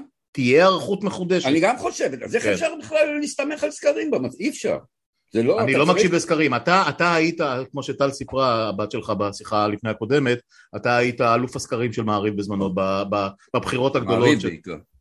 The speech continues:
Speaker 1: כן, אמרתי במעריב.
Speaker 2: כן.
Speaker 1: אה, ו-, והסקרים, קודם כל היו אז הרבה פחות שחקנים, והם היו נורא, נורא מובהקים.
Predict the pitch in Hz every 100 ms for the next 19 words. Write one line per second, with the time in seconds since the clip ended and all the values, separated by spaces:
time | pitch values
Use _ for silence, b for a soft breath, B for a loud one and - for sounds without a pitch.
0 | _ _ 123 107 156 175 117 117 120 110
1 | - B B - 113 113 120 107 98 117
2 | 113 113 110 110 110 110 107 - 92 90
3 | 107 104 104 104 110 - 113 170 220 -
4 | 135 - 214 220 160 147 175 165 135 139
5 | 156 - 135 - - 120 117 127 117 113
6 | 131 120 113 127 120 120 117 98 117 120
7 | 98